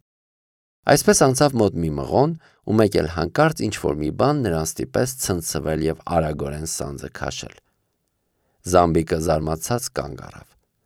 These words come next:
Զեբը թամբից ցատկեց, երկու քայլ առաջ գնաց և ծունկ չոքեց։ Հետո գրպանի պայտը հանելով այն դրեց խոտերի մեջ պարզ երևացող սմբակի հետքի վրա։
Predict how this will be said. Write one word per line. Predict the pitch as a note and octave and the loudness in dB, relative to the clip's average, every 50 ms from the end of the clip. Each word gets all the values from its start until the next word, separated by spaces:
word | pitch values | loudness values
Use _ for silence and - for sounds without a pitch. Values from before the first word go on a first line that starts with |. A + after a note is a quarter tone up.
| _ _ _ _ _ _ _ | _ _ _ _ _ _ _
Զեբը | - G2 B2+ D3+ D3+ D3 E3 D#3 - _ | 4 8 8 8 8 6 2 0 0 _
թամբից | _ - C3 C3+ C3+ A2 F#2 - - - | _ 0 2 4 4 4 2 0 -2 -8
ցատկեց, | - - - D#2+ C2+ - - - G2 B2+ C3 - - _ _ _ _ _ | -6 -2 0 0 0 0 2 2 2 2 2 -2 -14 _ _ _ _ _
երկու | - E3+ E3+ E3 - D#3+ | 6 6 6 6 0 -4
քայլ | - - F2+ D#2 - - | 0 2 2 2 2 -2
առաջ | - D#2+ E2+ F2+ A#2 C#3 C3+ | -4 0 4 4 4 4 2
գնաց | - - D3 D#3 E3 D#3+ D#3+ - | 0 -2 0 0 0 -2 0 0
և | G#2+ A#2+ - | 0 0 0
ծունկ | _ _ - - E2 D2+ - - | _ _ -8 -6 -6 -6 -8 -10
չոքեց։ | - - D2+ - - - - - - - _ _ _ _ _ _ _ _ _ _ _ _ _ | -10 -8 -8 -10 -12 -12 -14 -14 -16 -18 _ _ _ _ _ _ _ _ _ _ _ _ _
Հետո | - E2+ E2 - G#2+ G#2 G2 | 0 0 4 6 6 6 6
գրպանի | G2+ G2+ G2+ F2 - F#2+ F2+ F2+ F#2 E2+ | 4 2 -2 0 2 0 0 0 -2 -2
պայտը | - - F#2 F2+ E2 - C#2+ D2 | -2 -2 -2 -2 -2 -2 -4 -4
հանելով | F2 E2+ F2+ F#2+ G#2 A2+ C3 B2 | -2 -2 -2 0 0 2 2 2
այն | A2+ G2 F#2 F2 | 2 0 0 0
դրեց | G2 F#2 G2 F#2 - | 0 0 0 0 -2
խոտերի | - - F2 D#2+ F2 F2 F2 F2 | -4 -4 -2 0 0 -2 -2 -2
մեջ | F2 F2 F2 - - | -2 -4 -6 -6 -6
պարզ | _ - B2+ D#3 D#3+ D3+ | _ 4 4 4 4 2
երևացող | B2+ G2 E2 D#2 D2+ D2+ D2 D2+ - - G#2+ B2 B2 | 0 0 0 0 2 0 -2 -2 0 0 0 0 0
սմբակի | - - E2 D#2+ D#2 D2+ C#2 C2 - - F#2 | -2 -4 -2 -2 -2 -4 -4 -4 -6 -6 -6
հետքի | F2+ F2 C#2+ C2 - _ - D2 | -6 -6 -10 -14 -12 _ -10 -10
վրա։ | C#2+ - - - - | -10 -10 -10 -12 -14